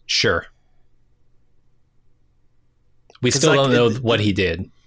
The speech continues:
Speaker 2: you know, listening to the, the lore cast of our buddies, the Lorehounds, they talk about how this guy, you know, comes in a very fair form and he's very charming and he's very persuasive. And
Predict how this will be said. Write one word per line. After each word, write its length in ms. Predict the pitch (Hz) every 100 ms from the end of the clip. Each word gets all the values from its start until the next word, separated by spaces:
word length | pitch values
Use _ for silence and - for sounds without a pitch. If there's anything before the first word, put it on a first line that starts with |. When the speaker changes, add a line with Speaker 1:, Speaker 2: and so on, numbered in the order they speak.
| -
Speaker 2:
you 320 | 151 151 147 165
know, 120 | 156
listening 400 | 175 202 202 180
to 180 | 175 151
the, 180 | 131
the 160 | 117 117
lore 280 | 107 110 110
cast 480 | - 101 95 - 101
of 120 | 90
our 100 | 90
buddies, 360 | 90 92 90
the 80 | 87
Lorehounds, 600 | 85 87 87 82 80 80
they 60 | 85
talk 240 | 101 87
about 320 | 87 85 78
how 560 | 78 85 82 82 82 80
this 200 | 82 87
guy, 400 | - 87 82 80
you 160 | 80 82
know, 140 | 82
comes 420 | 82 98 90 87 85
in 80 |
a 60 | 85
very 220 | 87 87
fair 380 | 82 95 87 85
form 680 | - 85 85 82 80 82 82 _ _ _ -
and 100 | 90
he's 100 | 85
very 200 | 92 90
charming 720 | - - 85 85 85 82 82
and 80 | 82
he's 120 | 78
very 360 | - 87 85 85
persuasive. 1040 | - 92 - 87 85 - 87 82 80 80
And 500 | 80 80 80 80 78